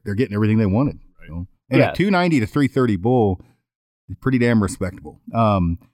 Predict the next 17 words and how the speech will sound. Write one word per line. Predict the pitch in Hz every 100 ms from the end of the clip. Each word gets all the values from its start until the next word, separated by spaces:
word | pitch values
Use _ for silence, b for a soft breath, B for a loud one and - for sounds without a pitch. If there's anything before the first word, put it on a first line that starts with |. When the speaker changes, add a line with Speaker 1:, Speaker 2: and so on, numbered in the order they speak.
| _ _ _
Speaker 1:
you | 185
know, | 180 139
on, | 131 120
on | 123 110
private | - 135 147 143
land, | 143 147 151 147 _ _ _ -
obviously | 113 120 117 117
it's | 110
a | 90
little | 98 117
bit | 135 135
different, | 139 135 156 165
but | - 101 92
your | 110
guys' | 170 127 95 85
small | - 104 110 156
bulls | 95 92 87 85 -